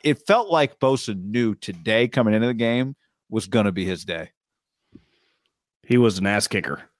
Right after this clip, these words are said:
Speaker 2: Uh, I mean, it was, the end of the game sack was really sweet. I mean, the way the, the forced fumble, the sco-, scoop and score right to Greenlaw, like, th-, that, that play kind of encompassed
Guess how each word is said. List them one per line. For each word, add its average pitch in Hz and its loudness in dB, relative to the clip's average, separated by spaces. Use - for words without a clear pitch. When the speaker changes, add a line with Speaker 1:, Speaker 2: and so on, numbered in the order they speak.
Speaker 2:
Uh, - -8
I 101 -4
mean, 110 0
it 113 2
was, 107 0
the 139 2
end 165 4
of 147 4
the 139 4
game 123 0
sack 104 0
was 101 -6
really 87 -2
sweet. 50 -8
I 113 -2
mean, 110 2
the 104 2
way 113 2
the, 110 -6
the 107 -6
forced 131 0
fumble, 117 2
the 120 -6
sco-, 135 2
scoop 143 2
and 127 2
score 123 2
right 120 2
to 127 -4
Greenlaw, 110 2
like, 104 -2
th-, - -12
that, - -2
that 151 -2
play 143 2
kind 131 -2
of 107 -4
encompassed 104 -4